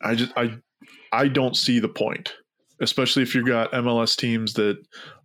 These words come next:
already don't appeal at all to,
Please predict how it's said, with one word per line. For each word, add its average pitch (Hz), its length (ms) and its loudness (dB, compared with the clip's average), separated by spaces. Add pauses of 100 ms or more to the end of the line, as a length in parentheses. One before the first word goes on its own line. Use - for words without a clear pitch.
already 113 540 2
don't 110 380 0
appeal 113 600 0 (460)
at 110 140 0
all 113 320 2 (100)
to, 117 480 2